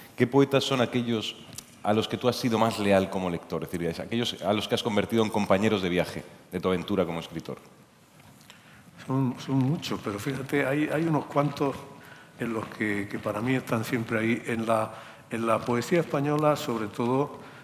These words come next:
Speaker 2: eh, García Lorca y, y, y Antonio Machado. Sobre todo con diferencia, ¿no?
Speaker 1: Ujú.
Speaker 2: También, también una parte de Juan Ramón Jiménez, ¿no?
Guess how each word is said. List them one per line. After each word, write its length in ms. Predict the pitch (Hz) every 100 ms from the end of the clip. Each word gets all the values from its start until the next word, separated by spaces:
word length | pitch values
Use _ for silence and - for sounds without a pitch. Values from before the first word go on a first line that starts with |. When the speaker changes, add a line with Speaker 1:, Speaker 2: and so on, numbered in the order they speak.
| -
Speaker 2:
eh, 280 | - 107 104 107
García 320 | 104 - 127
Lorca 480 | 131 127 - 131 120
y, 420 | 107 104 101 113 - - -
y, 380 | 113 104 98 - - - - - -
y 80 | -
Antonio 400 | 117 117 135 127
Machado. 600 | 113 - 101 95 - - - - - - - - - - - - - -
Sobre 140 | 101 101
todo 280 | 123 113
con 160 | - 107
diferencia, 600 | 104 - 113 120 113 95
¿no? 100 | 101
Speaker 1:
Ujú. 460 | 139 - - 78 80 -
Speaker 2:
También, 560 | 110 113 147 160 156 -
también 500 | 117 117 143 151 139 175
una 320 | 139 135 123 -
parte 460 | 139 139 - 135
de 60 | 151
Juan 240 | - 110
Ramón 260 | 110 113 120
Jiménez, 560 | 127 123 127 104 -
¿no? 140 | 104